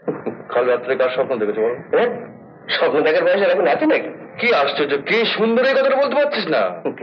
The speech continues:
Speaker 1: বল।
Speaker 2: দাঁড়াও, দাঁড়াও, বলছি, বলছি। এদের মধ্যে সবচেয়ে সুন্দরী বোধহয় দময়ন্তী দেবী।
Speaker 1: অমনি পরস্পরের দিকে নজর গেছে, হ্যাঁ?
Speaker 2: তা তুমি জিজ্ঞেস করলি, ভাই।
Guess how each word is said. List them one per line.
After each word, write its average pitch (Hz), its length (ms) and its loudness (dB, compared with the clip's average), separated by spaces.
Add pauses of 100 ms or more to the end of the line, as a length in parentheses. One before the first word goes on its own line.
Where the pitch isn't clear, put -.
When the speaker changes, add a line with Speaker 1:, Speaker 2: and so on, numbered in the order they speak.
(340)
Speaker 1:
বল। 254 400 2 (340)
Speaker 2:
দাঁড়াও, 98 360 0
দাঁড়াও, 92 160 0
বলছি, 135 280 0
বলছি। 87 340 -8 (1600)
এদের 139 360 0
মধ্যে 185 540 -4 (760)
সবচেয়ে 160 440 -4 (180)
সুন্দরী 170 500 0
বোধহয় 160 720 0 (1400)
দময়ন্তী 113 640 0
দেবী। - 240 -4 (380)
Speaker 1:
অমনি 160 320 2
পরস্পরের 147 460 -2
দিকে 135 180 0
নজর 117 240 0
গেছে, 98 260 -2
হ্যাঁ? 139 180 0 (540)
Speaker 2:
তা 240 100 2
তুমি 247 160 0
জিজ্ঞেস 233 420 -2
করলি, 101 240 0
ভাই। 110 180 0